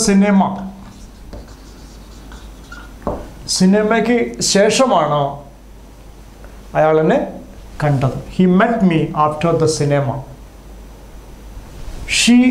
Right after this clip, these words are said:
had, she,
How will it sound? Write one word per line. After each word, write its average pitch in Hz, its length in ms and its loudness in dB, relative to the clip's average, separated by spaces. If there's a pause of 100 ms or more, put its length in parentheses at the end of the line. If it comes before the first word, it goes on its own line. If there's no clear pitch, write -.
(2750)
had, 226 340 0 (1080)
she, - 260 -12